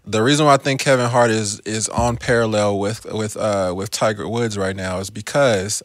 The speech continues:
of you having this certain type of image to the public eye. And as soon as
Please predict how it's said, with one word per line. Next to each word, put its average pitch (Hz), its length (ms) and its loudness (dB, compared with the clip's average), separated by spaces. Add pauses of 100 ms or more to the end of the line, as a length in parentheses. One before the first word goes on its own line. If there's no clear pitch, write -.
of 104 560 -4 (400)
you 147 240 -2
having 123 760 4
this 113 340 -4
certain 123 400 2
type 117 400 0
of 104 440 -2
image 123 520 -2
to - 120 -4
the 107 80 -2
public 107 360 -2
eye. 147 300 0 (640)
And 117 560 -2 (200)
as 120 180 -4
soon 175 340 0
as 139 600 6